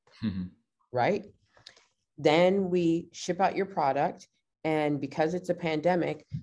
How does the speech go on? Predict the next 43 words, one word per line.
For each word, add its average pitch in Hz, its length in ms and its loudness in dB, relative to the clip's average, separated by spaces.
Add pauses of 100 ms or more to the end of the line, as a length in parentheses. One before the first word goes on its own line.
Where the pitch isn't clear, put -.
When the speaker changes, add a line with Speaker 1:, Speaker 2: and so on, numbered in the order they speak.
Speaker 2:
we're 165 160 -4
also 170 300 2
communicating 175 840 0
when 139 160 -2
we 143 80 0
ship 156 280 -4
it 151 80 -4
out 156 460 -4 (320)
that 147 380 2
we've 190 160 -2
done 226 160 2
our 208 160 0
part, - 500 0 (340)
but 165 180 -2
there 175 100 6
are 165 60 4
some 185 220 -2
challenges 247 800 2
across - 580 -4
every 196 280 -2
industry 196 720 -4 (300)
with 147 260 -2
transportation 165 760 -4
and 156 120 -8
supply - 360 0
chain. - 440 -12 (520)
And 143 200 -2
so 147 360 0 (280)
how - 140 -4
do 190 80 0
you 190 80 0
feel 196 280 -2
about 165 400 -2
that? 127 340 -4
And 156 120 -2
then 160 140 2
we 170 100 2
focus 208 440 -2
on 151 200 0
what's 165 180 -2
controllable 147 580 -2
for - 180 -8
us - 380 -10